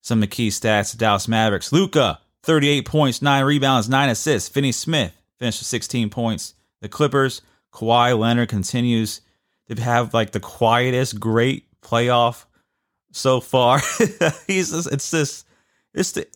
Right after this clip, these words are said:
thirty-three points, fourteen rebounds, seven assists. Paul George finished with fifteen points, nine rebounds, seven assists. Now, there's a,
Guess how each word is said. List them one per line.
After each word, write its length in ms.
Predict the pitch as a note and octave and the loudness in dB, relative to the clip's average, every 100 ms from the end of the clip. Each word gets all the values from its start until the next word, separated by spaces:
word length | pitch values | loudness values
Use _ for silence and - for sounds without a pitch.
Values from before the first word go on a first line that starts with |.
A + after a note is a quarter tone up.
| _ | _
thirty-three 540 | D#3 D#3+ D#3+ D#3+ D#3+ | 2 2 2 2 2
points, 420 | D#3 D3+ D3+ A#2+ - | 2 2 2 2 0
fourteen 560 | F3+ D3+ - B2+ A2 | 0 0 0 0 2
rebounds, 440 | A#2 A2 G#2+ G#2 - | 2 2 2 0 0
seven 320 | B2+ B2+ A#2+ | 0 2 0
assists. 400 | A#2 B2 A2+ - | 0 0 -2 0
Paul 280 | B2+ A2+ G#2 | 2 4 4
George 340 | G#2 G#2 G2+ | 4 2 2
finished 240 | G2 F#2+ | -2 -2
with 160 | G2 F2+ | -2 -2
fifteen 480 | A#2 - - A2 F#2+ | -2 -2 -2 -2 -2
points, 380 | F#2+ G2+ F2 F2+ | -2 -2 -2 0
nine 200 | F#2 F#2+ | 0 0
rebounds, 380 | F2+ E2+ E2 | -2 -2 -4
seven 300 | - G#2+ A2 | -2 0 2
assists. 480 | F2 - C2 - - _ _ _ _ _ - | 0 -4 -10 -12 -18 _ _ _ _ _ -2
Now, 60 | A2 | 0
there's 160 | |
a, 80 | G#2+ | 0